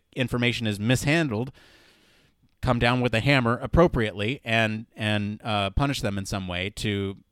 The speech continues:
uh, you know, take away their security clearance, make it so that they can't work on that type of material again in the future. Um, that's what we're talking about with personality types here. You know, just making sure that organizations using, um, kind of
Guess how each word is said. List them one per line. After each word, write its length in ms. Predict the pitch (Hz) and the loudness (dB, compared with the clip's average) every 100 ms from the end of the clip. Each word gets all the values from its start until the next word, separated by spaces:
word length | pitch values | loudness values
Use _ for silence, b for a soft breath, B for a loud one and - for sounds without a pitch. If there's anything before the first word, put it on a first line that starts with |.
| 120 | -18
uh, 120 | 98 | -14
you 140 | 107 | -8
know, 80 | 95 | -6
take 220 | 95 123 | -2 -2
away 200 | 123 120 | 0 2
their 120 | 120 120 | 2 0
security 360 | - 143 127 | 0 0 2
clearance, 320 | - 123 127 | 2 -2 -2
make 200 | 110 107 | -4 -6
it 100 | 117 - _ | -8 -12 _
so 120 | - | -8
that 160 | 110 110 | -6 -4
they 100 | 110 | -6
can't 240 | - 127 | -4 -4
work 180 | 123 120 | -2 -2
on 140 | 120 113 | -2 -2
that 120 | 110 | -2
type 200 | 117 113 | -4 -6
of 80 | 113 | -6
material 480 | 113 117 107 104 | -6 -2 -2 -2
again 220 | 104 101 95 | -4 -6 -6
in 80 | |
the 60 | 98 | -6
future. 380 | - 131 - - - b b b b b b | -2 -2 -4 -16 -20 b b b b b b
Um, 420 | 110 104 95 87 - _ _ _ _ _ _ - | 2 4 4 -2 -16 _ _ _ _ _ _ -14
that's 380 | 127 120 160 - | 0 4 4 4
what 180 | 156 147 | 2 2
we're 120 | 143 | 2
talking 300 | 135 135 131 | 2 2 2
about 160 | 113 104 | -2 -2
with 120 | 107 | -2
personality 560 | 117 - 98 98 92 | -2 -2 -2 -2 -4
types 320 | 87 92 85 - | -6 -8 -8 -8
here. 280 | 95 90 - b b | -6 -6 -8 b b
You 80 | 123 | -2
know, 100 | 110 | 0
just 180 | 113 123 | 2 0
making 260 | 135 147 127 | 0 0 -4
sure 260 | - 120 | 0 2
that 200 | 117 110 | 2 -2
organizations 800 | 120 120 117 107 110 110 104 98 | -2 -4 -2 -4 -4 -6 -8 -8
using, 680 | 101 113 117 110 107 104 104 | -6 -4 -2 0 -2 -2 -6
um, 420 | 107 98 92 95 | -4 -2 -4 -6
kind 180 | - 123 | -4 -2
of 100 | 101 | -2